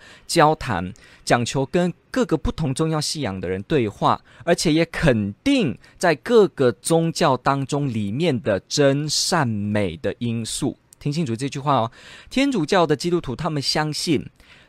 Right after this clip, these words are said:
并不是说天主教会以外的所有宗教都一文不值，没有，天主教会没有这样的想法。天主教会也不认为以外的所有的宗教全部都没有任何可学习的部分，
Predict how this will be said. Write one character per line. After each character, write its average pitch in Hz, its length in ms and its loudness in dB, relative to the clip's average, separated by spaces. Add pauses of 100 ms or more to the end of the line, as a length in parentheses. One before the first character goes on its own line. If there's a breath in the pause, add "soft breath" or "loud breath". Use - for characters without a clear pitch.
(120)
并 262 240 2
不 170 160 -2
是 196 160 0
说 175 380 2 (240 soft breath)
天 202 340 2
主 110 220 -4
教 151 260 2
会 165 380 2
以 110 180 -2
外 170 560 0
的 113 260 6 (300 soft breath)
所 151 420 4
有 170 200 6
宗 151 260 -2
教 147 180 2
都 147 300 -2
一 214 220 2
文 98 240 2
不 123 180 -4
值， 90 300 -8
没 120 160 2
有， 123 200 -2
天 156 140 -2
主 131 100 0
教 135 160 -2
会 135 140 -2
没 120 140 0
有 113 100 0
这 120 140 -2
样 113 100 -2
的 92 80 -2
想 92 260 -8
法。 - 280 -2 (420 loud breath)
天 254 140 -2
主 214 120 0
教 226 180 2
会 226 120 4
也 147 120 4
不 151 160 0
认 202 280 0
为 123 260 2 (580 soft breath)
以 135 300 2
外 226 360 0
的 131 240 2
所 135 440 2
有 202 180 4
的 113 100 2
宗 139 280 -2
教 135 180 0
全 135 400 0
部 214 220 -2
都 190 180 4
没 165 160 2
有 143 140 4
任 190 260 2
何 131 160 0
可 92 220 -4
学 98 200 -4
习 107 160 -6
的 101 120 -6
部 120 180 -8
分， 87 260 0